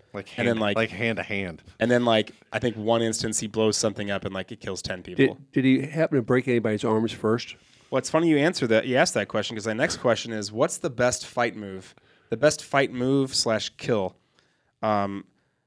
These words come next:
Speaker 2: snapping someone's arm.
Speaker 1: No.
Speaker 2: Ripping out someone's throat, which he does in this movie, or gouging out someone's eyeball.
Speaker 1: It's when he pulls on the thing and the, the beam just goes straight down on someone.
Speaker 2: Oh, so just straight up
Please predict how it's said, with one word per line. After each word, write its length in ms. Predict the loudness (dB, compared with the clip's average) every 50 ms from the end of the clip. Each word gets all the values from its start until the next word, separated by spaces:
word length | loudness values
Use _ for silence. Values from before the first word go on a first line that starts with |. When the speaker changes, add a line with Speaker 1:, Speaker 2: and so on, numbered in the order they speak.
| _
Speaker 2:
snapping 440 | -4 -2 4 4 4 4 4 2 2
someone's 360 | 4 4 6 6 6 6 6
arm. 280 | 6 6 6 4 0 -4 -12 _ _ _ _ _ _ _ _ -14
Speaker 1:
No. 320 | -10 -6 -6 -6 -6 -8 _ _ _ -2
Speaker 2:
Ripping 340 | 6 6 6 8 8 6 6
out 180 | 6 6 4 4
someone's 440 | 2 2 2 2 0 -2 -4 -8
throat, 380 | -8 -4 0 0 2 0 0 -4 _ _ _ _ _ _ _ _ _ _
which 140 | -12 -10 -6 -6
he 60 | -4
does 240 | -4 -4 -4 -4 -6
in 60 | -10
this 140 | -10 -12 -12
movie, 240 | -12 -12 -12 -12 -12 -14 _ _ _ _ _ _ _ _ _ -2
or 280 | 2 4 4 4 2 0 -4 -2
gouging 420 | 2 4 4 4 2 0 -6 -6 -6
out 220 | -4 -4 -4 -4
someone's 320 | -4 -8 -6 -8 -8 -10 -8
eyeball. 440 | -6 -6 -6 -6 -6 -8 -10 -10 -14 -18 -20 _ _ _ _ _ _ _ _ _ _ -12
Speaker 1:
It's 180 | -12 -10 -6 -2
when 140 | -2 0 0
he 80 | 0
pulls 380 | -4 -4 -4 -2 0 0 0 2
on 140 | 0 0 0
the 80 | -2
thing 380 | -4 -2 -2 0 0 0 -2 -4
and 240 | -6 -8 -8 -6 -6
the, 240 | -6 -6 -6 -8 -8
the 120 | -10 -12
beam 300 | -8 -8 -6 -6 -6 -6 -8
just 180 | -10 -12 -12 -8
goes 180 | -8 -8 -8
straight 340 | -8 -12 -10 -8 -8 -8 -6
down 220 | -6 -8 -8 -8 -10
on 100 | -12 -14
someone. 340 | -16 -18 -18 -18 -18 -20 -20 _ _ _ -8
Speaker 2:
Oh, 200 | -4 -2 -2 -2
so 200 | -2 -2 -2 -2
just 320 | -2 -2 -6 -6 -6 -8 -8
straight 300 | -6 -2 2 2 4 6
up 220 | 4 4 2 _